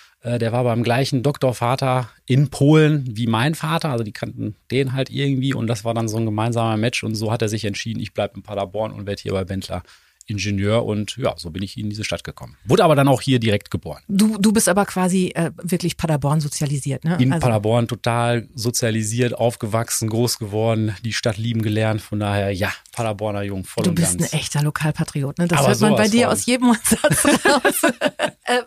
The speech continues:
Speaker 2: was ich auch sehr spannend finde, also nach dem Studium hast du direkt dich nicht anstellen lassen,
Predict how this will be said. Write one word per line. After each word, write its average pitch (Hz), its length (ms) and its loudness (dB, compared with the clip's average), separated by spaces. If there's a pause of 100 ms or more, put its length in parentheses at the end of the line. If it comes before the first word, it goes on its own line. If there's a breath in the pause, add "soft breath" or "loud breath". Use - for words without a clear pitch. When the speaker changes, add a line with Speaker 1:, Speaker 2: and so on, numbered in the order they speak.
Speaker 2:
was 233 240 -4
ich - 200 -10
auch 220 140 2
sehr 277 220 0
spannend 247 340 0
finde, 269 260 -8
also 208 260 0 (220)
nach 196 200 0
dem 190 200 0
Studium 190 440 0
hast 196 200 -4
du 202 120 -6
direkt 180 560 -4 (200 loud breath)
dich - 380 -8
nicht 165 200 -4
anstellen 233 460 -4
lassen, 285 260 -8